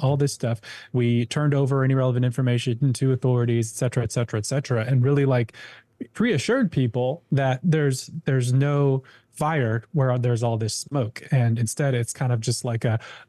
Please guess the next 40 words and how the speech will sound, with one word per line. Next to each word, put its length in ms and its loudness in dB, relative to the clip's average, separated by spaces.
"Oh, 240 2
well, 240 2
they 160 2
were 120 4
charging 400 0
too 200 -2
much 480 0
and 360 4
that's 220 0
why 220 2
they 160 0
broke 260 -2
our 80 0
terms 300 -2
of 80 -2
service. 640 0
And 340 2
so 320 -2
we're 180 0
not 300 -2
really 440 0
that 240 -2
worried 400 0
about 260 -2
it," 220 -6
or 60 -8
something 380 -2
to 120 -2
that 140 0
effect. 400 -4
So 280 -2
it's 240 -4
just 300 -2
a-, 140 -6
at 180 -2
least 360 2
an, 280 0
an 120 4
unsatisfying 1120 0
answer. 580 0